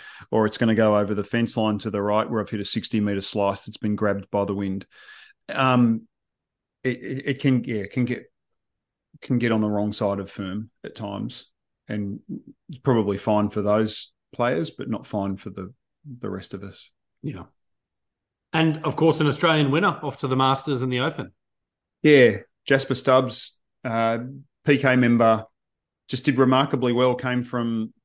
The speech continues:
Speaker 1: a long way back at the start of the final round, won a three-man playoff, putted nervelessly on eighteen East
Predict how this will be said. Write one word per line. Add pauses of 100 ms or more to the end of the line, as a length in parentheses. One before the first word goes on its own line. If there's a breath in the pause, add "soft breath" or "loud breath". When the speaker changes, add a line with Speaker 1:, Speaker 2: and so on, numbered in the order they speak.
(120)
Speaker 1:
a
long
way
back
at
the
start
of
the
final
round, (720)
won
a
three-man
playoff, (220)
putted
nervelessly
on
eighteen
East